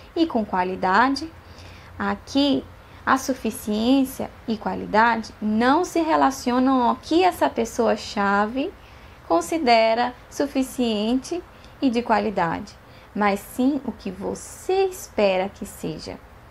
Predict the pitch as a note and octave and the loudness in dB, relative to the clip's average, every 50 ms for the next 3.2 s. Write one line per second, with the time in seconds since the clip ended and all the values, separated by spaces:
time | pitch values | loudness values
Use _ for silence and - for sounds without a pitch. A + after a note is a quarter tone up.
0 | - - - - - A3+ A3 G#3+ G#3+ G3+ G3+ G3+ - - - D#4+ D#4+ - - - | -20 -20 -20 -10 -4 -2 -2 -2 -2 -4 -6 -8 -6 -4 -2 -2 -2 -2 -2 0
1 | C4+ C4 C4+ C#4 C#4 C#4 - - - - B3+ C4 - - B3 B3 B3 A#3+ A#3 A#3 | 2 2 2 0 -2 -4 -12 -16 -10 -6 -6 -6 -4 -6 -6 -4 -4 -2 -2 -4
2 | A3+ - - G#3 G3 G3+ G#3+ A3 - B3 G#3+ G#3+ A3 C4+ C4 C4 B3+ G3 F#3+ F#3 | -6 -6 -8 -6 -6 -6 -6 -8 -8 -8 -8 -6 0 2 2 2 2 0 -4 -6
3 | - - - | -6 -10 -14